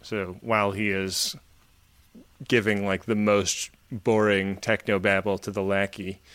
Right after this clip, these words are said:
he's, like, surreptitiously keying in the command codes to the other, to the other computer.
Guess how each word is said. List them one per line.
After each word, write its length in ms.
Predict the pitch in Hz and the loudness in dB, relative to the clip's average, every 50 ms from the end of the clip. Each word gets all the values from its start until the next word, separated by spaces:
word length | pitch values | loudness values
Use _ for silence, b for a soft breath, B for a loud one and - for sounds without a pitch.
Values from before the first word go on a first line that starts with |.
| b b b b | b b b b
he's, 240 | - 117 107 92 104 | -2 -2 -2 0 0
like, 200 | 101 92 90 - | 0 0 0 0
surreptitiously 840 | - - 117 107 104 95 - - 113 101 - - 101 - - 104 95 | 0 2 4 4 4 2 0 -2 -2 -2 -2 -4 -6 -4 -4 -4 -4
keying 460 | - - - 117 107 107 104 101 98 | -4 -4 -2 0 0 2 2 0 0
in 360 | 101 98 98 95 95 95 - b b b b b b b b | 0 0 0 0 -2 -4 -6 b b b b b b b b
the 80 | - 110 | -8 -6
command 460 | - - 104 101 95 95 98 98 95 | -2 -2 0 0 2 2 0 0 0
codes 380 | - 101 98 95 95 95 - - | 0 2 2 2 0 -2 -6 -4
to 120 | - 110 | -2 -2
the 100 | 101 104 | 0 2
other, 380 | 98 95 104 98 95 92 90 - - _ _ _ _ _ _ - | 0 2 2 2 0 0 -2 -4 -10 _ _ _ _ _ _ -12
to 120 | - - 117 | -4 -2 0
the 100 | 107 104 | 0 2
other 160 | 95 95 92 | 0 0 -2
computer. 600 | - - 98 95 - 107 104 101 98 92 90 95 | -2 -4 -6 -4 -2 0 0 0 0 -2 -4 -6